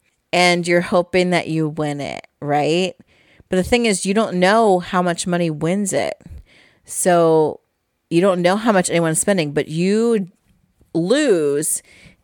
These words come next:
if you, you, if you spend the most. You, like, can't, you are bankrupt. You're out. And then you're trying to get the most things that you can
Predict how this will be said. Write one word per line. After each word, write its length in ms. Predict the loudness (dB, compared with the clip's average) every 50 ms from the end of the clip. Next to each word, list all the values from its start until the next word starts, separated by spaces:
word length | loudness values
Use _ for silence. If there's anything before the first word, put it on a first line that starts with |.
| _
if 180 | -2 -2 0 -2
you, 160 | -4 -4 -4 -4
you, 260 | -4 -2 0 0 0 0 -2
if 120 | -6 -6
you 80 | -6 -6
spend 320 | -6 -4 -2 -2 -2 -2
the 60 | -2
most. 500 | -2 -2 -2 -4 -6 -8 -8 -10 -8 -4
You, 80 | -2 0
like, 160 | 0 0 -2
can't, 260 | -2 -2 -2 -4 -4 -8 _ _ _
you 400 | _ -8 -4 -2 -2 -2 0 0
are 100 | 0 0
bankrupt. 520 | 0 0 -2 -2 -2 -4 -6 -6 -6 -8 -12 _ -2
You're 160 | 0 0 0
out. 480 | 0 -2 -4 -4 -6 -8 -12 -14 -16 -16 -20 -20 -20 -20 -20 -20 -20 _ _
And 240 | -4 -2 -2 0 0
then 320 | 0 0 0 2 0 0 -2
you're 220 | -2 -2 -2 -2
trying 400 | -2 -2 -2 0 0 0 0 -2
to 100 | -4 -2
get 220 | -2 -2 -2 -2
the 80 | -2 -2
most 420 | -2 0 0 0 0 0 -2 -2
things 200 | -4 -4 -4 -4
that 80 | -4 -6
you 120 | -6 -8
can 800 | -6 -4 -2 -2 0 0 0 0 2 2 2 0 0 -2 -4 -8